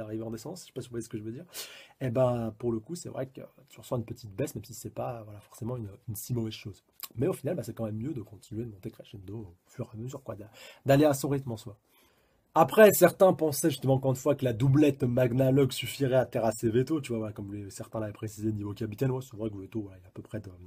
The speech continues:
de ce level-là, bien entendu, encore une fois, voilà, que ça n'avait pas, ça n'a pas suffi, malheureusement, comme on l'a vu dans, dans l'épisode d'aujourd'hui, et que, voilà, le, le client a l'air d'être encore plus, euh, costaud, résistant que, encore une fois, que ce qui pourrait laisser présager, euh,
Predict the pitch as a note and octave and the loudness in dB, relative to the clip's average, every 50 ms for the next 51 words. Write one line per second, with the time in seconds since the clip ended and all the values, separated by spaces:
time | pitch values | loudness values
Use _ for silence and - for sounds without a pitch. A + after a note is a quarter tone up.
0 | F2+ F#2+ - _ - - - G#2 G2+ - - - G#2 F#2+ G#2 G#2+ A2 A2+ A2+ G#2 | -20 -20 -20 _ -20 -14 -12 -10 -10 -10 -8 -10 -8 -6 -4 -4 -2 -2 -4 -6
1 | G#2 G2+ G2+ G2+ A2 G#2 A2+ G2+ - - F#2 F2+ - G2+ G2 F#2+ F#2+ - - - | -8 -10 -10 -10 -8 -8 -8 -8 -10 -12 -18 -12 -10 -10 -10 -10 -10 -14 -16 -16
2 | F#2 F2+ F2+ F#2 F#2 - - G#2 G2 F#2 F2+ F2 F2 F2 F2 F2+ _ _ G2+ - | -16 -16 -16 -18 -20 -18 -18 -18 -16 -16 -18 -20 -20 -20 -20 -20 _ _ -20 -20
3 | - - G#2 F#2 - A2 G#2+ - - C#3 C3+ - G3+ G3 F3+ C3+ B2 A#2+ A#2+ A#2+ | -20 -18 -18 -16 -16 -16 -12 -8 -6 -6 -6 -6 -6 -4 -4 -4 -4 -4 -6 -8
4 | A#2+ C#3+ C#3 - B2 A2+ G#2+ G#2+ G#2+ A#2 G#2+ G2 F#2 - - - - - - _ | -8 -10 -10 -10 -10 -10 -10 -10 -10 -12 -12 -14 -14 -18 -20 -20 -20 -20 -20 _
5 | _ A2+ G#2+ F#2+ G2+ G#2+ G2+ G#2 G2+ G#2+ G#2+ A2+ A#2+ A2 - - F#2+ G2 G2 F#2+ | _ -8 -8 -6 -6 -6 -6 -6 -6 -6 -4 -2 -4 -4 -6 -10 -16 -16 -16 -18
6 | F2+ F2+ F2+ F#2 F#2+ - - - A2+ A2 B2 B2 A2+ G#2 G2+ G2+ G#2 G#2 - - | -18 -18 -18 -16 -16 -14 -8 -4 -2 -2 0 -2 -2 -4 -6 -8 -10 -12 -10 -10
7 | - G#2 - - - _ - B2+ C3 B2+ A#2 G#2 G2+ - A#2+ G#2+ - - - C3+ | -12 -12 -12 -14 -20 _ -10 -6 -6 -4 -4 -6 -6 -8 -8 -8 -8 -8 -8 -6
8 | A#2+ A2 A2 G2+ G2+ G#2 G#2+ - - A2+ A2 A2 - G#2 G2 F#2+ F#2 F#2 F#2 _ | -6 -6 -6 -8 -10 -12 -14 -10 -10 -10 -10 -12 -14 -20 -20 -20 -20 -20 -20 _
9 | _ _ _ _ _ _ _ _ _ _ _ - - - - - A2+ - A#2 A2 | _ _ _ _ _ _ _ _ _ _ _ -20 -18 -18 -18 -18 -14 -12 -14 -10
10 | G#2+ A#2+ A#2+ G#2+ G2+ G2+ - - G#2 - G#2+ A2 A2 G#2 - - A#2 - - G#2+ | -8 -6 -6 -6 -8 -10 -14 -14 -12 -8 -8 -6 -6 -8 -10 -12 -14 -12 -12 -12
11 | - G#2+ G#2 G2 G#2+ G#2+ G2 | -10 -10 -10 -10 -10 -10 -10